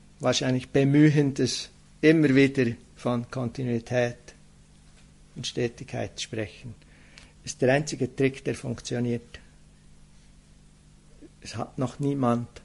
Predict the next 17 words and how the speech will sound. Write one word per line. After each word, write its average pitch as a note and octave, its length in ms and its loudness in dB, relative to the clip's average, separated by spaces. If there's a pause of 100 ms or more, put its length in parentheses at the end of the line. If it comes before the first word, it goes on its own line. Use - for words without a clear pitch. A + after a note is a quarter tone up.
(240)
einen C3 300 -6
anderen A#2 480 -4 (220)
gefunden. A2 680 -8 (1700)
Ich - 100 -20
praktiziere D3+ 960 6 (1500)
seit C#3+ 320 4
Jahren D3 500 6
in C3 300 0
der, A#2+ 480 0
äh, - 60 -14
Dzogchen-Tradition. D#3+ 1300 2 (360)
Das - 240 -6
ist B2+ 180 -8
der C3 80 -2
direkte D3+ 600 4
Weg, A#2 380 2
der B2 180 -6